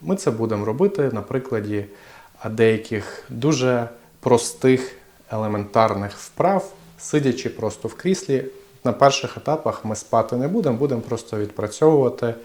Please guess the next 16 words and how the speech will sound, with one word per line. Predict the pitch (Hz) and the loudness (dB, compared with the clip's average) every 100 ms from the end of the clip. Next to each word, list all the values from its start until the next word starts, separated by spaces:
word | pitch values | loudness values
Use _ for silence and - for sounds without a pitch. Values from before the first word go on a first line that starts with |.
| - - - | -20 -20 -10
розуміння | 117 120 113 113 123 139 117 | 0 0 2 2 2 2 -2
фантомного | - 107 101 113 107 104 120 | -4 -6 0 0 0 -2 -2
тіла | 113 - 220 196 185 - - _ - | -2 2 4 4 2 -10 -20 _ -14
свого, | - - 139 139 143 - - _ _ - - - - - - | -12 6 6 6 0 -4 -20 _ _ -20 -20 -20 -20 -16 -4
е, | 113 110 - | -2 0 -2
і | 185 | -2
фантомного | - 135 147 143 127 110 113 | 2 2 2 0 -2 -4 -8
простору, | 101 107 - - - 113 - _ - | 0 0 0 -10 -10 -10 -18 _ -12
який | - 98 - 107 | -8 -8 -4 -2
ми | 101 | 0
будемо | 104 104 107 | 0 0 2
бачити | 185 190 - 123 | 2 2 -2 -2
зі | 107 | -2
своїми | - 113 127 120 | -6 -2 -2 -2
закритими | - 101 110 104 101 98 | -6 -6 -6 -4 -6 -6
очима. | 95 - 113 | -10 -14 -16